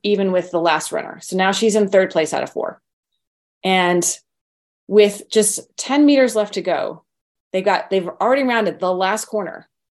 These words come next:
The finish line is in sight. She's in third place. Then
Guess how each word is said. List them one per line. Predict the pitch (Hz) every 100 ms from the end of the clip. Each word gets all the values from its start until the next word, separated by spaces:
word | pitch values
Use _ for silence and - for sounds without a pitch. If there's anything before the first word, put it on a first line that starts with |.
| _ _ _ -
The |
finish | 175 226 240
line | 226
is | 214
in | 190
sight. | 190 180 -
She's | - 214
in | 220
third | 196 208 202
place. | 190 - - _ _ _ _ _ _ _ -
Then | 185 294 269 220 254